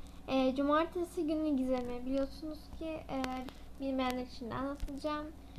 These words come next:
Nova Star'ın bir artbook'una, e, cumartesi M S P girmemiz konusunda uyarıldığımız, e, görüldü. Ancak,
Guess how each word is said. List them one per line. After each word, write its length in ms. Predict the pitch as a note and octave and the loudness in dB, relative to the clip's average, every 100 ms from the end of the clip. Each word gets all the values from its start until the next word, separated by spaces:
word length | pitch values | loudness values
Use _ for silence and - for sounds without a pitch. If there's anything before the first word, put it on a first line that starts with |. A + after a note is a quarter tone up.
| - - | -12 0
Nova 280 | D4 C#4+ D4+ | 4 6 4
Star'ın 1700 | D4 - E4 D#4+ D#4 - - C4+ C4+ C4 - - - C4+ C4+ D4 C#4+ | 2 0 4 4 2 -6 -6 0 2 2 -2 -10 -10 -2 4 4 6
bir 60 | C4 | 4
artbook'una, 920 | - C4+ C4+ - - - C4 C4+ D#4+ - - - - - - - | 4 2 0 -8 -12 -6 -2 0 -2 -6 -12 -12 -14 -14 -14 -8
e, 300 | B3+ B3+ B3+ | 0 4 6
cumartesi 540 | C4 C#4 D4 D4 - D4 | 6 4 4 2 -2 0
M 220 | C#4+ C4+ | 2 2
S 120 | C4+ | 4
P 300 | C4+ D4 D#4 | 4 6 4
girmemiz 500 | C4 C#4 C#4+ C4+ C4 | 4 6 6 4 2
konusunda 400 | C4+ B3+ - D#4+ | 0 0 0 2
uyarıldığımız, 1200 | D#4+ C#4+ C4 C4 B3+ B3+ B3+ B3+ B3+ B3+ - - - - - - - - - - - - - | 6 6 6 4 2 2 2 0 -4 -6 -6 -8 -10 -12 -12 -14 -14 -14 -14 -14 -14 -10 -2
e, 240 | A#3+ B3 | 2 4
görüldü. 640 | A#3 A#3 A3+ A#3 C4 D#4 - - - - - - - - - - - | 4 2 0 2 4 4 2 -10 -14 -14 -14 -14 -16 -14 -12 -12 4
Ancak, 760 | C#4+ C#4+ C4+ C#4+ D4 D4+ - | 6 6 8 10 10 8 -2